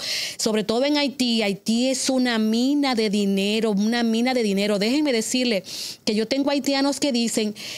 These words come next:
que la verdad de lo que está ocurriendo en Haití no es tan completo. O sea, en Haití, eh, Haití tiene nueve provincias y una capital. Solamente en la capital hay problemas. Las nueve provincias están en paz.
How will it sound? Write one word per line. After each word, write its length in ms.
que 720
la 420
verdad 480
de 140
lo 160
que 80
está 220
ocurriendo 380
en 40
Haití 300
no 160
es 100
tan 140
completo. 560
O 40
sea, 380
en 160
Haití, 680
eh, 500
Haití 320
tiene 380
nueve 380
provincias 540
y 20
una 140
capital. 500
Solamente 680
en 100
la 120
capital 520
hay 100
problemas. 800
Las 200
nueve 200
provincias 540
están 320
en 140
paz. 460